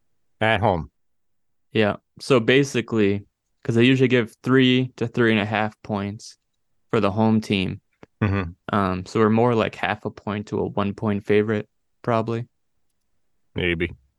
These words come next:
Speaker 2: Interesting. I mean, Titans, they're six and three, first in their division, but they have been fallible. You know, they, they have weaknesses on that team. And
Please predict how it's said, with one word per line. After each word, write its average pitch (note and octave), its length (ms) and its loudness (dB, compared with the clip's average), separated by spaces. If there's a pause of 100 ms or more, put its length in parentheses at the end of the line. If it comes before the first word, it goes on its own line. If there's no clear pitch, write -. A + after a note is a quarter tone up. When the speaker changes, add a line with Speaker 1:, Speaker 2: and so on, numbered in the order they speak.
(500)
Speaker 2:
Interesting. A2+ 600 -4 (1200)
I B2+ 60 -2
mean, B2+ 300 2 (100)
Titans, E3+ 420 2
they're C#3 140 4
six D#3+ 320 -2
and D#3 140 0
three, D3 340 6 (240)
first C3+ 260 4
in C#3 120 2
their C3 120 4
division, A#2 460 2
but A#2 160 -2
they A2 100 2
have A2+ 320 0
been A#2 200 0
fallible. A2+ 640 -4 (300)
You A2+ 100 -6
know, G#2+ 120 -2
they, G2+ 200 -2 (140)
they A2 200 -4
have G#2 320 0 (340)
weaknesses A2 720 -2
on G#2+ 220 0
that G#2+ 180 0
team. A2+ 400 0 (340)
And G#2+ 440 0